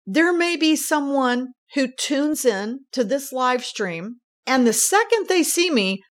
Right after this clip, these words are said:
they have things that they don't like. They don't like what I'm saying. They don't like the way I look, whatever it is. And they're off. They don't want to hear anymore. That is not my problem. <laughs>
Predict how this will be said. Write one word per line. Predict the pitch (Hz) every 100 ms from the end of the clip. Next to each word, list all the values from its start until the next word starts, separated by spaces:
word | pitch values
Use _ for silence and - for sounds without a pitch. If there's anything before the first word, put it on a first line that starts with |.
| -
they | 202 359 403
have | -
things | 247 247 269
that | 262
they | 330
don't | 349 330
like. | 330 392 - - _
They | 233
don't | 277
like | 277 247
what | 233
I'm | 208
saying. | 214 415 403 392 320
They | 220
don't | 196
like | 202
the | 214
way | 214
I | 185 196
look, | 277 403 427 -
whatever | 254 330 359 349
it | 359
is. | 403 - - - - _ _ _ _
And | 233 240 269
they're | 262 254 -
off. | 311 381 -
They | 240 240
don't | 277
want | 277
to | 254
hear | 302
anymore. | 302 196 165 - _ _ _ _ -
That | 226 311 -
is | - 240 226
not | 285 277 - -
my | 220 262
problem. | - 180 381 170 - - 240 392
<laughs> | 359